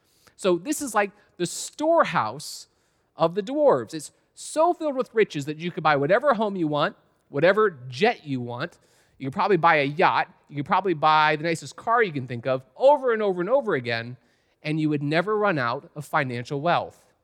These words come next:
According to this treasury, you will never run out of what you need. According to the riches of God's glory, you will never run out of the power that you need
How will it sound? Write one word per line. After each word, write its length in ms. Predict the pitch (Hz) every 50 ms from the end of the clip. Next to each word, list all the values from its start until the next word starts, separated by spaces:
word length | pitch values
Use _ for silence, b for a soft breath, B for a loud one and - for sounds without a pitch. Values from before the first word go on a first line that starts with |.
| _ _ _ _ _ _ _ _ _ _ _ _ _ _ _ _ -
According 400 | 143 135 - - 208 208 190 190 165
to 100 | 160 143
this 220 | 160 240 240 -
treasury, 500 | - - - 277 277 233 175 165 156 139
you 160 | 139 147 151
will 100 | 151 147
never 360 | 147 151 160 170 185 180 196
run 200 | 185 180 180 170
out 160 | 175 165 160 156
of 100 | 143 135
what 240 | 151 147 - -
you 80 | 147 139
need. 420 | 135 143 139 131 113 107 - - _ _ _ _ _ _ _ _ _ _ _ _ _ _ _ _ _ -
According 440 | 147 143 - - 196 202 202 208 190
to 100 | - 170
the 100 | 143 139
riches 520 | 135 131 143 190 226 - - 254 233 208 226
of 140 | 208 190
God's 320 | 175 180 170 175 175 156 -
glory, 520 | - 147 135 127 120 117 110 107 107 110 _ _ _ _ _ _ _ _ _ _ _
you 200 | - 127 156 220
will 160 | 233 220 208 185
never 440 | 170 165 160 160 165 175 208 208
run 200 | 196 196 185 175
out 120 | 165 160 156
of 120 | 147 139
the 80 | - 135
power 640 | _ - - - - - 180 180 190 202 208 214 202
that 280 | 175 170 160 - -
you 100 | 175 170
need 440 | 165 170 160 143 120 107 104 113